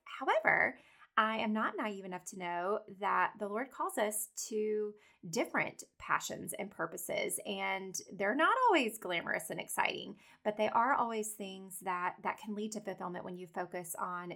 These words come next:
these principles, again, of deciding what it is that you want, even if you work for a traditional, uh, company, maybe you are looking to start a side hustle, right? Well, why? What is it that you are looking for in your business? What,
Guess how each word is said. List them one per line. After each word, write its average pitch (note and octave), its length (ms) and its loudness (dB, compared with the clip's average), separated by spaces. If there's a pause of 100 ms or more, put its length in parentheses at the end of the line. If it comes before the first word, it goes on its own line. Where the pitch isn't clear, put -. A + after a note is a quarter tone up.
(120)
these F3 300 -4
principles, D#4 840 -4 (380)
again, F3 420 -2
of F3+ 380 -2 (200)
deciding G3+ 640 0
what G3 120 -2
it G#3+ 120 0
is A3+ 100 -8
that - 140 -6
you E4+ 100 -2 (140)
want, E3 440 0
even G#3 220 -6
if G#3+ 160 -6
you G3+ 100 -8
work F#3+ 260 -4 (100)
for F#3 220 -2
a F#3 120 -2
traditional, F3 720 -6 (380)
uh, - 420 -4
company, F#3+ 320 -6
maybe F3+ 480 -4
you F3+ 280 -4
are - 180 0
looking F3+ 240 -12
to F#3 60 -14
start F3+ 240 2
a F3+ 40 -2
side - 220 0
hustle, G#3 300 -6
right? F#3+ 280 2
Well, G3 220 -4
why? G#3+ 360 2 (160)
What A3 180 -2
is D4 120 -4
it D#4 140 -6
that C#4 240 -8
you A#3+ 200 -8
are G3+ 200 -2
looking G#3+ 300 -10
for - 160 -4
in F#3 120 -6
your F3+ 100 -8
business? - 420 -10
What, G3+ 360 0